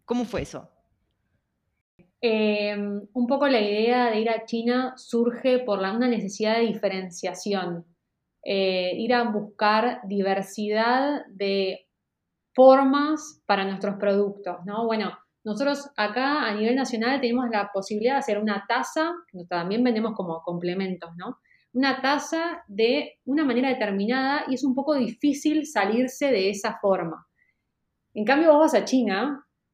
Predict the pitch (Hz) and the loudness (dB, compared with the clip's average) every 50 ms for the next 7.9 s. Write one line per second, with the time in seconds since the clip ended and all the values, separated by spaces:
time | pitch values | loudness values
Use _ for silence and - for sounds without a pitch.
0 | _ - 175 175 165 165 170 - 269 277 277 - - 175 170 196 202 202 - _ | _ -6 -4 -4 -4 -2 0 0 0 0 0 -2 -4 -4 -4 -6 -8 -12 -16 _
1 | _ _ _ - - 170 175 220 233 - - 208 196 196 196 180 175 190 190 - | _ _ _ -10 -6 -4 -4 -4 -4 -4 -4 -4 -2 -2 -2 -4 -4 -6 -8 -12
2 | - - _ _ _ _ _ - - - 196 208 262 285 269 - - 240 240 240 | -14 -18 _ _ _ _ _ -10 -6 -6 0 2 2 2 4 4 6 6 6 6
3 | 240 220 202 196 185 180 185 190 185 180 175 180 - - - - _ _ _ _ | 4 4 4 2 2 2 4 4 4 2 2 0 -2 -6 -12 -18 _ _ _ _
4 | _ _ - 202 196 - 226 208 226 220 233 262 262 294 269 240 190 - - - | _ _ -6 -6 -2 -2 -2 -2 2 2 2 2 2 2 0 0 -2 -2 -4 -4
5 | 214 220 233 247 247 247 - - - _ _ - 262 269 294 277 277 - - - | 0 0 2 0 0 -2 -6 -14 -20 _ _ -2 0 0 0 0 -4 -6 -2 2
6 | 226 214 202 202 190 196 190 196 190 190 196 - - - - 262 277 277 285 285 | 4 4 4 4 2 -2 -2 -2 -2 -2 -2 -4 -6 -4 -2 -2 0 0 0 0
7 | 269 - 247 226 220 214 208 202 185 180 175 180 175 175 180 185 - | 4 4 4 4 4 2 0 0 0 0 0 0 0 0 -2 -4 -8